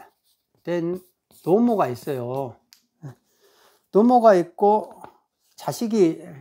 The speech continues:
있는데, 자식이 있단 말입니다.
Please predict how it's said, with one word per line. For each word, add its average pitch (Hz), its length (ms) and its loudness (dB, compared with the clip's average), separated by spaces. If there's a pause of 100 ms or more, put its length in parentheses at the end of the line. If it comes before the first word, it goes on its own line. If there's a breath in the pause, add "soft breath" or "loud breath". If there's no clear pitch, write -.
(140)
있는데, 143 760 -4 (840)
자식이 160 400 -6
있단 139 240 -8
말입니다. 127 600 -12